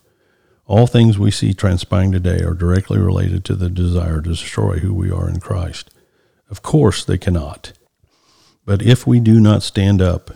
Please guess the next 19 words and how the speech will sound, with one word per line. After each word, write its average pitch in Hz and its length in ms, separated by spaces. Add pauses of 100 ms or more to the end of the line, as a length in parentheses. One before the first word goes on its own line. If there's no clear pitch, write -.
and 101 200
deny 95 380
this 95 260
leadership, 90 640 (920)
we 104 180
will 117 160
suffer 92 440
the 90 100
consequences 90 920
of 98 160
these 98 260
decisions 92 640
that 90 140
are 87 100
being 87 360
made 85 240
on 78 140
this 82 220
earth. 85 300